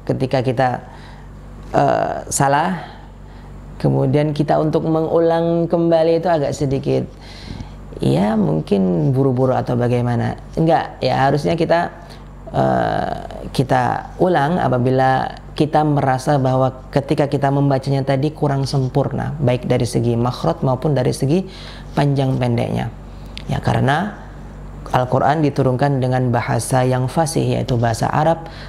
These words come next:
dan Allah mencintai seseorang yang membaca Al-Quran dengan, dengan sebagaimana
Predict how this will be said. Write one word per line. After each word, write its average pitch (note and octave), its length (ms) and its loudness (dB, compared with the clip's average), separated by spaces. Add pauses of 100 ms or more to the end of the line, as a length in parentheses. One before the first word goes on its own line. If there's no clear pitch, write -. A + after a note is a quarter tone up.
(120)
dan C#3 320 4
Allah F3 320 2
mencintai E3 1040 2 (560)
seseorang D3 560 0
yang C#3 160 2
membaca B2+ 320 0
Al-Quran C#3 560 0
dengan, C#3+ 320 0 (960)
dengan D#3+ 480 2
sebagaimana F3+ 800 2